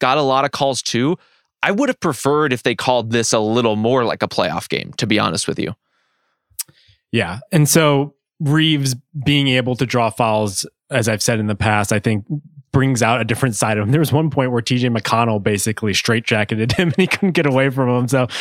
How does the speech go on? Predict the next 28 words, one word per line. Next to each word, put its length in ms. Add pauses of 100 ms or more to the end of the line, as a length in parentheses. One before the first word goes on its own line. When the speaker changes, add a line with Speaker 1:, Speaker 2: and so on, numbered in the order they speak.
(200)
Speaker 2:
but 140
yeah, 160
in 80
that 140
first 300
half, 300
flu 180
game 280
Reaves 420 (200)
looked 220
incredible. 720
But 340 (540)
ultimately, 720
I 140
think 360
the 100
M 160
V 120
P 500 (340)
went 300
to 80
LeBron 580
James 420
and 120
probably 500
rightly 400
so. 340
Although 320